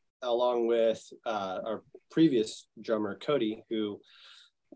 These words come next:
they were doing their own thing, and they decided they wanted to go in a different direction that didn't really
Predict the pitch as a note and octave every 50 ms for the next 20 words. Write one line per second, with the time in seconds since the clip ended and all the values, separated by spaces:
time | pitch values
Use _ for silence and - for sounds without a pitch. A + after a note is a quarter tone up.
0 | _ - - - B2+ B2 B2 C3 C3 B2+ B2+ B2 B2 B2 B2 A#2+ A#2 A#2 C#3 C3
1 | B2 A#2+ A#2+ A#2 A#2 A#2 - C3+ B2+ B2 B2 B2 B2 B2 A#2+ A#2+ A#2+ A2+ A2+ -
2 | - B2+ B2 A#2 A#2 A#2 A#2+ A#2+ A2+ G#2+ A2 A#2+ A#2 A#2 A2+ A2 A2 G#2+ - G3
3 | F#3+ A3 F3+ - A3 D#3 F#3+ G#3 - - - - E3 D3+ D3+ - C#3 - - -
4 | C3 D3 C#3+ C#3 C3+ C3+ B2+ A2 A2 C3+ C3 B2 B2 B2 B2 A#2+ A2+